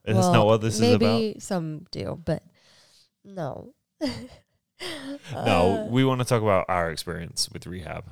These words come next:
Speaker 1: Um,
Speaker 2: So there's a lot that led up to rehab, a lot, you know, at the beginning of our story and a lot after rehab, but we'll get into that another time. The,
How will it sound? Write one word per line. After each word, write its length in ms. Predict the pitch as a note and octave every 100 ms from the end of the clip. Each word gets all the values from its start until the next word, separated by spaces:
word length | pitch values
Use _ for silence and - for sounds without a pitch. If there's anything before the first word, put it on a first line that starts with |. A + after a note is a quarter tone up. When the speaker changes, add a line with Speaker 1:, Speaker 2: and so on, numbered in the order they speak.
| - -
Speaker 1:
Um, 520 | E2 D#2 D2+ C2+ - -
Speaker 2:
So 140 | -
there's 180 | A#3+ B3+
a 60 | B3
lot 320 | A#3+ C4 D#4
that 240 | E4 B3
led 580 | G3 G3+ F#3 E3+ E3 D#3 - _
up 320 | - D#3+ - - -
to 440 | E3+ D3+ D#3 D#3 -
rehab, 720 | - B3 C4+ B3 A#3+ A#3+ A3 G3
a 160 | - F#3+
lot, 380 | F#3 F3+ F3 - _ _ _ _ F#3+ F3+ _
you 140 | G3+ F3+
know, 120 | D#3
at 80 | -
the 80 |
beginning 440 | D#3+ G3 A#3 A3+ A3
of 100 | G3+
our 120 | G3+
story 640 | - - F#3+ F#3 F3+ F3
and 120 | D#3+
a 60 | C#3+
lot 280 | D3+ D3 D3 _ _ -
after 420 | G#3 G3+ - F#3+
rehab, 500 | F#3 F3+ F3 E3+ D#3+
but 200 | D#3 - _ _ _ _ _ _ _ _ _ _
we'll 200 | G3 A3+
get 140 | C4
into 280 | A#3+ G#3+ G3
that 200 | F3+ E3+
another 340 | D#3+ D#3+ D3+
time. 340 | D3 E3 D3+ D3
The, 180 | F3+